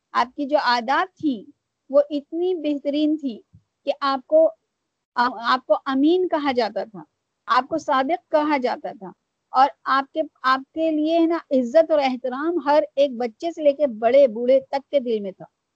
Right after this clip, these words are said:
کیونکہ اللہ نے آپ کی پیاری پیاری صورت ہی ایسی بنائی تھی۔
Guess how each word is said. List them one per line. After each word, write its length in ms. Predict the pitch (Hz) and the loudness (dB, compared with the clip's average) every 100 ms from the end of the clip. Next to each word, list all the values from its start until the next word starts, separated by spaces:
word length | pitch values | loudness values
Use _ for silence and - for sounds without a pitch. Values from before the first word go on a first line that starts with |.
| _ _ | _ _
کیونکہ 280 | 254 262 311 - | -4 0 0 0
اللہ 380 | 226 233 302 302 | -2 0 0 -2
نے 220 | 254 214 _ _ _ - | -4 -6 _ _ _ -2
آپ 280 | 233 269 - | -2 -2 -4
کی 300 | 359 359 302 _ _ - | -4 -4 -8 _ _ -4
پیاری 260 | 262 277 | -2 -2
پیاری 280 | 320 311 339 | -2 -2 -2
صورت 400 | 339 269 277 302 | -8 0 0 0
ہی 140 | 381 359 | -2 -2
ایسی 260 | 262 269 | -2 -6
بنائی 320 | 208 180 170 | -6 -4 -6
تھی۔ 140 | 175 | -8